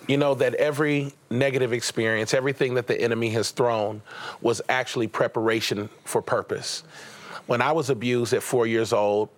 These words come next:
not by family members, two teenage boys from the neighborhood, one stood by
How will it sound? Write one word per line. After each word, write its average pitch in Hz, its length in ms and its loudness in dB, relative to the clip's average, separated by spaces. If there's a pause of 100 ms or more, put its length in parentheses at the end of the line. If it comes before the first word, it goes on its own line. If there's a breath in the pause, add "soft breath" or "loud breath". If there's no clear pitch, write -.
(140)
not 147 220 0
by 147 140 0
family 123 340 0
members, 107 480 0
two 131 540 0
teenage 131 440 0
boys 120 240 2
from 120 120 -2
the 110 80 0
neighborhood, 110 480 0
one 123 200 0
stood 117 300 -2
by 110 320 2